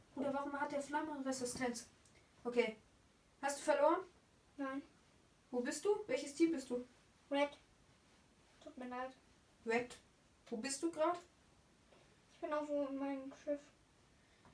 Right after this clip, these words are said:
Speaker 1: Ach Mist.
Speaker 2: Du kannst dich zu mich teleportieren.
Speaker 1: Ja, ich möchte jetzt nicht. Spieler melden, natürlich. Ah ja. Ich teleportiere mich einfach. Microwave. Hier. Wo bist du? Ah, hier.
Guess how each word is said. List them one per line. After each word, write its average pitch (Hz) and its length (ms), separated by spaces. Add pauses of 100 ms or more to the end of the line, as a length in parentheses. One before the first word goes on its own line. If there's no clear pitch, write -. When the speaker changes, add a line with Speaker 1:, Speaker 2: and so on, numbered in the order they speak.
(240)
Speaker 1:
Ach - 120
Mist. - 320 (1400)
Speaker 2:
Du - 60
kannst 466 240
dich 440 120
zu - 120 (120)
mich 349 220
teleportieren. 277 800 (140)
Speaker 1:
Ja, 220 60 (100)
ich 208 120
möchte 202 360
jetzt - 160
nicht. 208 180 (960)
Spieler 214 280
melden, 226 460
natürlich. 208 440
Ah 208 60
ja. 180 160 (880)
Ich - 100
teleportiere 214 600
mich 208 240
einfach. 208 300 (160)
Microwave. 196 440 (360)
Hier. 202 100 (1400)
Wo 233 80
bist 247 220
du? 330 180
Ah, 214 100
hier. 196 200